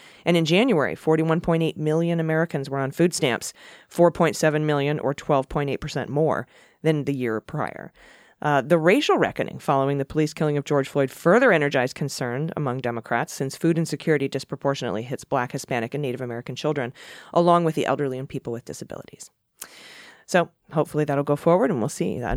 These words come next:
a twenty percent increase, uh, come October one. Also in the news today, uh, Biden on Monday announced he will raise the annual cap on refugees who can be admitted to the United States to sixty-two thousand five hundred,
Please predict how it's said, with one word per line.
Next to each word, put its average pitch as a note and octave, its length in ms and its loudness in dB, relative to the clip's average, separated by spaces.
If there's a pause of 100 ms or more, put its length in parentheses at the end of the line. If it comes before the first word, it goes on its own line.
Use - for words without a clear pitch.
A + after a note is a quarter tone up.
a C3 120 -4
twenty G3 340 0
percent C3+ 320 -6
increase, - 480 -10 (340)
uh, C3 200 -6
come B2 320 -6
October C3 340 -6
one. D3+ 240 -2 (1000)
Also E3+ 260 6
in G3 80 4
the G3 60 4
news F3+ 140 4
today, G3 300 2 (540)
uh, F3+ 160 8
Biden A3 440 4
on F#3 160 4
Monday A3 300 4
announced B2+ 300 0
he E3+ 80 0
will D#3 160 2
raise D#3+ 220 2
the D#3+ 120 -2
annual G3 300 4
cap F#3 280 4
on F#3 140 4
refugees F3 480 2
who - 80 -6
can D#3 140 -4
be C#3+ 100 0
admitted C#3+ 300 0
to C#3 60 -6
the C3 60 -4
United C3+ 300 -4
States B2+ 320 -4
to - 140 -2
sixty-two A3 600 0
thousand F3+ 440 4
five E3+ 200 6
hundred, E3 400 0